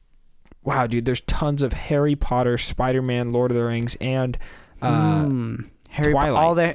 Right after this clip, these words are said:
Speaker 2: basically all the Harry Potter movies
Speaker 1: So
Speaker 2: came out in the
Speaker 1: everything,
Speaker 2: two thousands.
Speaker 1: everything Harry Potter, everything Pirates of the Caribbean, everything Lord of the Rings, everything Spider-Man,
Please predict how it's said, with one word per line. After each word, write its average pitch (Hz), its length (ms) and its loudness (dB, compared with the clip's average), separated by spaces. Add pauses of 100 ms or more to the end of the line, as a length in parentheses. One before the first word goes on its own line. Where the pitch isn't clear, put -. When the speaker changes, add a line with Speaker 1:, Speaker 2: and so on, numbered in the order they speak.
Speaker 2:
basically 165 480 2
all 139 160 2
the 139 100 0
Harry 135 200 0
Potter 135 260 0
movies - 280 -4
Speaker 1:
So 185 120 4
Speaker 2:
came - 20 4
out 175 60 2
in - 60 -4
the 165 40 4
Speaker 1:
everything, 247 400 0
Speaker 2:
two 220 60 0
thousands. 120 280 -2
Speaker 1:
everything 214 320 2
Harry 160 360 2
Potter, 151 580 0
everything 139 720 0 (500)
Pirates 165 300 2
of 165 60 2
the 147 60 -2
Caribbean, 131 540 0
everything 139 300 0
Lord 147 200 2
of 165 80 2
the 156 40 0
Rings, 139 200 -2
everything 139 340 -2
Spider-Man, 156 800 0